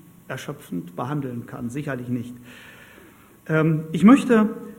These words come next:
einmal den Kontext gerne lesen, weil so ein Vers aus dem Zusammenhang gerissen ist manchmal so eine Sache.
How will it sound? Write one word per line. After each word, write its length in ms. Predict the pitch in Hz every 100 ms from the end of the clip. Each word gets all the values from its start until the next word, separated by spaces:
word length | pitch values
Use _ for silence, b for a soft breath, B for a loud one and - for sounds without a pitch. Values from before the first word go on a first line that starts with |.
| - -
einmal 440 | 165 190 180 180
den 180 | 175 170
Kontext 560 | 175 254 269 165 -
gerne 300 | - 147 151
lesen, 380 | 151 160 185 202
weil 180 | 165 160
so 80 | 170
ein 80 | 170
Vers 340 | 170 190 190
aus 160 | 180 -
dem 140 | 160
Zusammenhang 760 | - 160 226 262 185 147 151
gerissen 400 | - 143 175 175
ist 160 | 208 170
manchmal 480 | 175 190 180 180 175
so 120 | 180
eine 140 | 175
Sache. 360 | 160 123 - 107